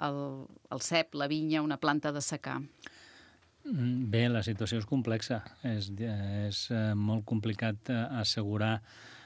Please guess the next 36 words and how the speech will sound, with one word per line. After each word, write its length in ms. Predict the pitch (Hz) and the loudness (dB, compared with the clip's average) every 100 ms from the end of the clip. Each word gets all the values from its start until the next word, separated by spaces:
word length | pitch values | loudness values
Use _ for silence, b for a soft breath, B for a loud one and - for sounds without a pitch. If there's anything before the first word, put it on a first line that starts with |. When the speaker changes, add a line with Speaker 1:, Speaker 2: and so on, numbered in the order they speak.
| B | B
Speaker 2:
que 120 | - 107 | -6 -2
tothom 300 | 110 117 113 | 2 4 4
està 960 | 110 - 113 110 107 104 107 104 104 104 | 2 2 4 4 4 2 2 0 0 2
igual, 360 | 104 120 135 - | 2 4 2 0
però 140 | 117 | -4
sí 120 | - | -4
que 120 | 98 | -2
és 80 | 107 | -2
cert 160 | 120 123 | 0 0
que 100 | 120 | 0
hi 60 | 110 | 2
ha 60 | 104 104 101 95 | 2 2 0 -2
territoris, 560 | - 101 101 117 131 127 | -4 -2 0 0 0 0
hi 60 | 107 | 0
ha 60 | 98 | 0
zones 340 | 104 104 101 101 | 0 0 0 -2
d'aquí 220 | 95 101 | -4 -4
del 140 | 104 | -4
Penedès 500 | 101 101 104 107 104 | -2 -2 0 0 0
on 360 | 254 113 98 107 | -2 -2 -2 -2
la 140 | 127 101 | -2 0
manca 280 | 101 98 | 0 0
de 100 | 104 | -2
pluja 360 | 98 113 101 104 104 | 0 -2 0 0 0
és, 180 | 95 - 110 | 0 -2 -2
eh, 400 | 98 92 92 95 | -4 -4 -4 -2
és 100 | 107 | -2
evident, 500 | 98 95 101 143 202 - _ | 0 0 0 0 -4 -12 _
eh, 440 | 127 113 113 135 156 _ | -6 -4 -4 -6 -10 _
i 140 | - 107 | -6 -2
sobretot 520 | - 98 92 107 - | 0 -2 0 -2 -2
és 260 | 104 - - B B B B | -2 -2 -6 B B B B
acumulada, 680 | - 120 113 104 98 101 135 240 - | -4 0 2 2 2 2 0 -2 -6
que 80 | 107 | -6
és 100 | |
el 80 | 101 | -6